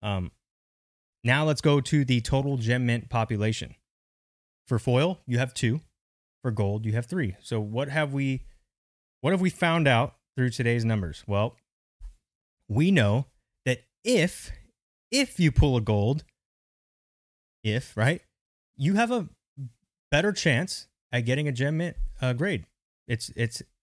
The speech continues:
it is apparent pretty much through every series, except for,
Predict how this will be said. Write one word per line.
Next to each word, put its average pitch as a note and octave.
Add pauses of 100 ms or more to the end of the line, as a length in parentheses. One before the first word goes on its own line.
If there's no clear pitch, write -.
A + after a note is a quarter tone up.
(180)
it C3
is C3
apparent D3+
pretty D3+
much D3+
through C#3 (440)
every D3
series, A#2 (760)
except -
for, A#2